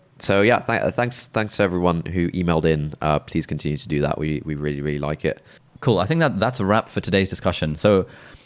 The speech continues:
Speaker 2: I feel like we still haven't fully fleshed out this idea, but, you know, it is very provisional. Basically, treat, <laughs> you know, <laughs>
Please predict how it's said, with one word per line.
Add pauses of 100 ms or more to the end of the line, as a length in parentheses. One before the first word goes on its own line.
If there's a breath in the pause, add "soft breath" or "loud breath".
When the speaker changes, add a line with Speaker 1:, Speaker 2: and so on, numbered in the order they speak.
(120 loud breath)
Speaker 2:
I
feel
like
we
still
haven't
fully
fleshed
out
this
idea,
but, (120)
you
know,
it
is
very
provisional. (420 soft breath)
Basically, (180)
treat, (180)
<laughs>
you
know,
<laughs>